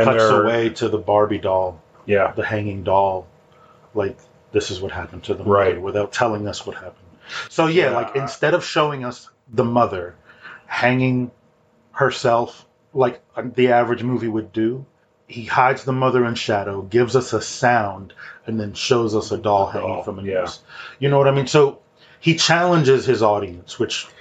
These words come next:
Speaker 1: I can
Speaker 2: Yeah.
Speaker 1: appreciate. I'm really, really curious to see what he brings next.
Speaker 2: Well, here's, and here's the other thing. Now that we talk about the brain tumors or we talk about the coma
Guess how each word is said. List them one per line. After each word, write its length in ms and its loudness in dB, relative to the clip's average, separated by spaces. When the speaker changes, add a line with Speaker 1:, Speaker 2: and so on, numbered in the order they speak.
Speaker 1:
I 80 0
can 80 -4
Speaker 2:
Yeah. 220 4
Speaker 1:
appreciate. 340 -6
I'm 380 -2
really, 300 0
really 280 2
curious 460 -2
to 100 -14
see 180 -10
what 160 -8
he 60 -10
brings 400 -20
next. 360 -20
Speaker 2:
Well, 300 4
here's, 460 0
and 140 0
here's 220 2
the 140 4
other 180 2
thing. 320 -6
Now 320 -2
that 220 -8
we 100 -8
talk 240 2
about 200 0
the 60 -8
brain 300 -10
tumors 460 -12
or 60 -16
we 80 -20
talk 220 -4
about 200 -8
the 80 -20
coma 480 -8